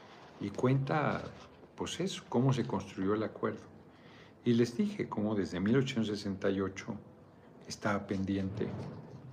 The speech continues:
ese tema de las reclamaciones y luego se junta con lo de la revolución, los daños de la revolución, las expropiaciones y la retroactividad del artículo veintisiete constitucional. Es, es muy buen libro,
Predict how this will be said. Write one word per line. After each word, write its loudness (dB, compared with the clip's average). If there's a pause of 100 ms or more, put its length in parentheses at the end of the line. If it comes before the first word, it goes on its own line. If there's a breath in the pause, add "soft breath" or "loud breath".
(500)
ese -4
tema 0
de -2
las -4
reclamaciones -2
y -4
luego 0
se -4
junta -4
con -6
lo -6
de -6
la -4
revolución, -4 (540 loud breath)
los -4
daños 2
de -2
la -2
revolución, 0 (480 loud breath)
las 0
expropiaciones 0 (100)
y -6
la -4
retroactividad -2
del -2
artículo -6
veintisiete -4
constitucional. -6 (1600 loud breath)
Es, 8 (140)
es 4
muy 8
buen 8
libro, 4